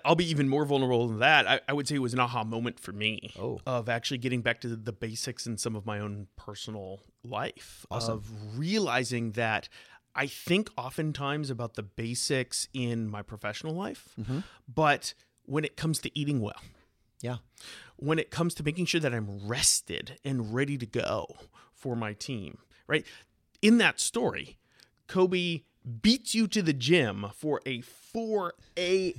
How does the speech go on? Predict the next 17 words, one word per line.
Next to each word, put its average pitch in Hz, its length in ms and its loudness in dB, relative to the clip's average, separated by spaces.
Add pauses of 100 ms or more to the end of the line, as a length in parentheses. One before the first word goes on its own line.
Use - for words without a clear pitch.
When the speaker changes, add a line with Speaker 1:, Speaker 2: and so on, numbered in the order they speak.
Speaker 1:
M 110 540 2 (140)
<laughs> - 120 -20
workout. - 680 -2
Speaker 2:
Right. 98 240 -6 (640)
Speaker 1:
You've 170 280 -2
gotta 415 220 -2
be 160 160 0
really 147 480 0
darn 117 560 0
rested - 560 0 (180)
in 147 120 -2
order 131 220 -2
to 117 120 -4
be 110 160 -4
able 104 120 -6
to 95 80 -10
do 95 220 -14